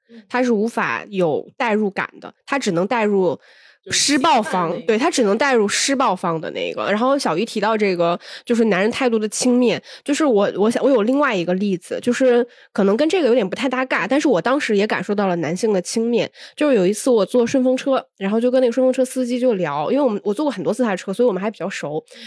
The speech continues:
Speaker 2: 然后就在聊到一个事情，就是他是怎么看待女同性恋的。然后他觉得女同性恋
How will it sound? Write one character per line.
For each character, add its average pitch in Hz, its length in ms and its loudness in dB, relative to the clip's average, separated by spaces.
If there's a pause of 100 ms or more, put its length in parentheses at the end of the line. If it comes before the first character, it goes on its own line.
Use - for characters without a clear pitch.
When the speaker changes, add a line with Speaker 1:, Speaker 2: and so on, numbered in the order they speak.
(160)
Speaker 2:
然 202 100 -2
后 240 80 2
就 285 80 -2
在 285 100 2
聊 180 200 0
到 233 160 0
一 226 40 0
个 226 60 0
事 269 200 0
情， 196 160 0
就 202 100 0
是 208 220 -2
他 269 180 -4
是 285 100 -2
怎 247 100 0
么 - 100 -6
看 254 180 -4
待 240 100 -2
女 202 160 -2
同 170 220 -8
性 254 160 0
恋 254 240 -2
的。 - 100 -20 (540)
然 214 100 -2
后 269 60 0
他 370 140 -2
觉 233 160 2
得 226 180 2
女 214 160 2
同 202 120 0
性 262 120 2
恋 262 340 0